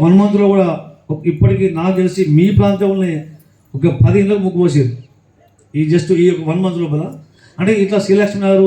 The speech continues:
మనది కలుపుకుంటే ఈ యొక్క వన్ మంత్లో ఇరవై ఇళ్ళకు ముగ్గు పోసారు. అంటే మన కాలనీ ఇంకొక, నేను నాకు తెలిసి ఇంకా సంవత్సరం వరకు ఇంకొక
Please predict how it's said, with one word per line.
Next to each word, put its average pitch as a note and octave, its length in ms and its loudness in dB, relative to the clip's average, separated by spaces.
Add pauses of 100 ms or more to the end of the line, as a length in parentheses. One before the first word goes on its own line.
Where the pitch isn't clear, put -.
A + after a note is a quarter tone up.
(160)
మనది F#3 260 4 (340)
కలుపుకుంటే F3+ 420 -2 (600)
ఈ - 20 2 (120)
యొక్క F#3+ 140 0 (120)
వన్ F3 160 -2
మంత్లో F#3 340 0
ఇరవై F#3 220 2 (140)
ఇళ్ళకు E3+ 220 -4
ముగ్గు D#3+ 160 -6
పోసారు. D#3+ 320 -2 (500)
అంటే G3+ 120 2 (120)
మన G3 160 2
కాలనీ G3 300 0
ఇంకొక, G#3 260 -2 (440)
నేను E3+ 200 0
నాకు F#3 200 0
తెలిసి F#3+ 220 2 (180)
ఇంకా F#3 200 -2
సంవత్సరం F3+ 380 -2
వరకు E3+ 220 -2 (440)
ఇంకొక E3+ 240 0